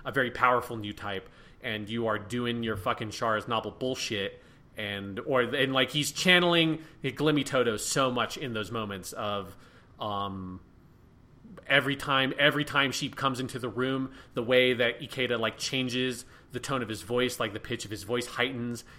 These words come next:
it gets very gentle. Um, like, Char is just animated, his body language is animated so differently, and it's that, like, immediate juxtaposition when he goes into that mode makes me feel so gross about Char. Um,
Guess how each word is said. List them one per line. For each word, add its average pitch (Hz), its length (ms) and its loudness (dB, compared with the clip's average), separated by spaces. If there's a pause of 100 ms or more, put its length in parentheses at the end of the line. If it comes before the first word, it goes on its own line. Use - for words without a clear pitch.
it 101 60 -14
gets 117 180 -6
very 107 320 -4
gentle. 123 640 0 (260)
Um, 110 240 -2
like, 107 160 -2
Char 123 240 2
is 110 140 -4
just 113 160 -8 (100)
animated, 123 540 0
his 120 120 -2
body 117 280 2
language 120 260 -2
is 104 140 -4
animated 120 500 -2
so 135 160 0
differently, 135 560 -4 (240)
and 135 140 2
it's 123 120 -2
that, 131 240 2
like, 123 200 0
immediate 131 560 -2
juxtaposition 127 600 -2
when 131 80 -2
he 117 80 -2
goes 117 280 -2
into 117 160 -8
that 110 200 -2
mode 110 360 -2
makes 120 240 -6
me 117 80 -8
feel 101 240 -8
so - 340 -2
gross 104 460 -8
about 104 240 -6
Char. 110 460 -4 (360)
Um, 95 540 -6